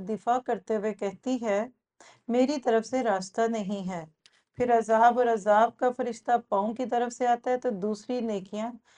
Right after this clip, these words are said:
यानी सदका और खैरात, सिला रहमी, लोगों के साथ हुस्न खैर और भलाई और हुस्न सलूक वगैरह इसका दिफा करते हुए कहते हैं,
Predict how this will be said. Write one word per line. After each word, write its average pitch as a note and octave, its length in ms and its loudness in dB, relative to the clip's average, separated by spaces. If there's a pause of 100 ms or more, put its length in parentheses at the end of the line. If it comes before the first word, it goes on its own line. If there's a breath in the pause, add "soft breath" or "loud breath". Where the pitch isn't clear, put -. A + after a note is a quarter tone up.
(220 soft breath)
यानी B3 240 2
सदका A#3 420 0
और A#3+ 100 4
खैरात, A#3+ 480 2
सिला G#3+ 320 2
रहमी, A3+ 540 -2 (120)
लोगों G3+ 400 0
के A#3 120 0
साथ A3+ 260 -4
हुस्न G#3+ 440 -4
खैर G3+ 340 0
और G#3 100 -2
भलाई G3 460 -2 (580)
और A#3+ 140 2
हुस्न C4 420 -2
सलूक A3+ 480 -2
वगैरह G#3 280 2
इसका G3+ 300 -4
दिफा G3+ 380 -4
करते G3+ 400 -6
हुए G#3+ 220 -2
कहते F#3+ 380 -8
हैं, G#3 380 -6